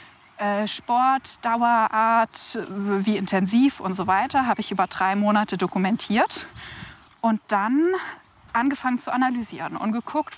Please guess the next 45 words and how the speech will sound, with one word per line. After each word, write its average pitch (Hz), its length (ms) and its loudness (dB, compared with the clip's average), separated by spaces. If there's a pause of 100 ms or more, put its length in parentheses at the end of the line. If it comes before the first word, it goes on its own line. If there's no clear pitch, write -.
wo 254 120 -2
sind 247 240 0
denn 240 160 4
jetzt 220 280 -2
hier 208 180 -4
Zusammenhänge. 160 800 -6 (460)
Ähm, 220 280 2 (180)
mein 180 200 0
hochgegriffenes - 960 -2
Ziel 214 200 0
war 185 120 0
eigentlich, 269 580 0 (400)
dass 220 360 -2
ich 233 120 -6
mir 226 160 -2
irgendwie 254 460 2
eine, 220 160 2
eine 208 200 0
Funktion 240 480 0
bauen 220 300 2
kann, 226 220 0
die 220 100 4
mir 202 160 6
sagt, 208 320 2
wenn 220 100 -2
dein 226 180 0
Zucker 240 340 0
X - 240 -6
ist 277 240 -2
und 214 180 4
du 208 40 2
jetzt 208 220 2
so 220 80 2
und 220 100 4
so 220 100 2
viel 202 160 2
isst, - 340 -2
dann 208 100 0
brauchst 220 300 -2
du 202 60 -2
so 208 120 4
und 254 120 6
so 220 80 2
viel 214 180 0
Insulin, 226 520 6